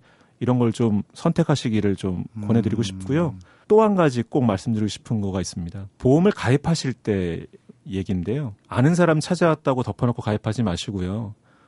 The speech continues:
Speaker 1: 또는 자신이 보험회사에서 뭐 챔피언이고 탑세일즈맨이고 뭐 그런 자격이 있다고 해서 가입하지 마십시오. 왜냐하면 그런 분들은 보험을 잘 파는 분들일 수는 있지만
Speaker 2: 음.
Speaker 1: 보험금을 잘 지급하는 능력과는 아무 관계가 없습니다.
Speaker 2: 음.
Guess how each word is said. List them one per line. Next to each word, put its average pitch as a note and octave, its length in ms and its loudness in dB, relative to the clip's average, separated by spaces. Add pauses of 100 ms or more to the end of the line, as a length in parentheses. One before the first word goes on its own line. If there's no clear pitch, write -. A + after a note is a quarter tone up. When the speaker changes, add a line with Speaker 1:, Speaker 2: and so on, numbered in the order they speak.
(240)
Speaker 1:
또는 D3+ 500 2 (180)
자신이 D3 460 0
보험회사에서 C3 1040 2
뭐 A#2 120 -2
챔피언이고 C3 1000 0 (320)
탑세일즈맨이고 C3 1000 2
뭐 A#2 120 2
그런 C#3 240 0
자격이 B2 320 -2
있다고 A#2 320 -2
해서 A2 120 -4
가입하지 A2+ 480 -2
마십시오. A2+ 460 -4
왜냐하면 A2+ 580 0 (640)
그런 E3 240 2
분들은 D#3 380 2
보험을 C3 340 0
잘 A2+ 200 -4
파는 F#3+ 300 2
분들일 C3+ 320 2
수는 C#3 240 0
있지만 C#3+ 440 2
Speaker 2:
음. F2+ 80 -10 (520)
Speaker 1:
보험금을 F3+ 560 4
잘 B2 220 0
지급하는 B2+ 640 0
능력과는 A2+ 640 2
아무 A#2 240 0
관계가 G#2+ 320 0
없습니다. G2 560 -8
Speaker 2:
음. G2+ 300 -10